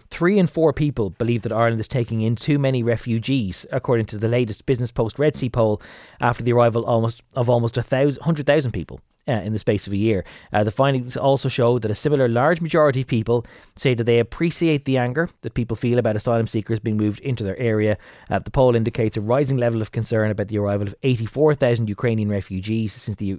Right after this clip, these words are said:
Russian invasion last February and fifteen thousand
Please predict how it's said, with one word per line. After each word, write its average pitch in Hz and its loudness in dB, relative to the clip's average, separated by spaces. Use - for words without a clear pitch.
Russian 110 -6
invasion 101 -2
last 92 -8
February 107 -2
and 104 -4
fifteen 131 0
thousand 123 2